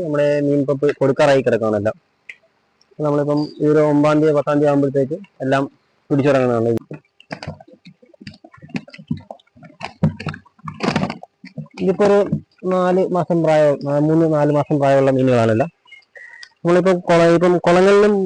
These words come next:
ഏ, സാധാ നമ്മുടെ നാടൻ കുളങ്ങളിലും ഒക്കെ കിട്ടുമ്പോൾ എന്ന് പറഞ്ഞാല് ചില ചേറുചൊവ്വ അങ്ങനെ സാധനങ്ങളൊക്കെ ഉണ്ടാവും. നമ്മൾ ഈ തീറ്റ കൊടുത്ത് വളർത്തുന്നതിന് അങ്ങനത്തെ ഒരു പ്രശ്നമില്ല. ചേറുചൊവ്വ അങ്ങനത്തെ ഒന്നുമില്ല. ഈ പോച്ചയൊക്കെ തിന്നുമ്പോൾ ചില കയ്പുണ്ടാവും ഇറച്ചിക്ക്. ഇത് അങ്ങനത്തെ പ്രശ്നമൊന്നുമില്ല. നമുക്ക് ഗ്രില്ല് ചെയ്യാനും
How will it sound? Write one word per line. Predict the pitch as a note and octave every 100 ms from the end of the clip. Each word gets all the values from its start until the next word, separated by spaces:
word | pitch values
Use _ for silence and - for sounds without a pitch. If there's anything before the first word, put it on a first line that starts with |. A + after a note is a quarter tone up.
| F3 F3
ഏ, | F3+ F3+
സാധാ | F3+ G3
നമ്മുടെ | F#3+ F#3
നാടൻ | E3+ F3+ F#3+
കുളങ്ങളിലും | F3 F3 F3 F3
ഒക്കെ | D#3+ D#3
കിട്ടുമ്പോൾ | D#3 D#3+
എന്ന് | D#3+ D#3+ D#3+
പറഞ്ഞാല് | D#3 D3+ D#3+ E3+ _
ചില | D#3+ D#3+
ചേറുചൊവ്വ | - D#3+ E3+ E3+ E3+ E3 - - _ -
അങ്ങനെ | E3 D#3+
സാധനങ്ങളൊക്കെ | D#3+ D#3 C#3+
ഉണ്ടാവും. | A#2+ A2 _ D3+
നമ്മൾ | D#3 E3+
ഈ | F3
തീറ്റ | E3+ F3 F3 F#3
കൊടുത്ത് | F3 F3+
വളർത്തുന്നതിന് | E3 E3+ E3+ E3+
അങ്ങനത്തെ | D#3+ D#3+
ഒരു | D#3
പ്രശ്നമില്ല. | D3 E3+ C3+ A2 _ _ _ _ _ -
ചേറുചൊവ്വ | E3 D#3+ F3 F3
അങ്ങനത്തെ | E3 D#3+
ഒന്നുമില്ല. | D#3 D3 B2+ -
ഈ | B2+ C#3+
പോച്ചയൊക്കെ | C#3 D3 D#3 E3+ D#3+
തിന്നുമ്പോൾ | D#3+ D#3
ചില | D3+ D#3+ D#3+ E3 D#3
കയ്പുണ്ടാവും | E3+ F3 B2+ A#2
ഇറച്ചിക്ക്. | A#2 A#2 A#2 - D#3 _ F#3
ഇത് | F#3+
അങ്ങനത്തെ | F#3+ F#3
പ്രശ്നമൊന്നുമില്ല. | E3+ - E3 C#3 A2 - -
നമുക്ക് | - _ E3+ E3+
ഗ്രില്ല് | E3 E3 F3+
ചെയ്യാനും | E3+ D#3+ D#3+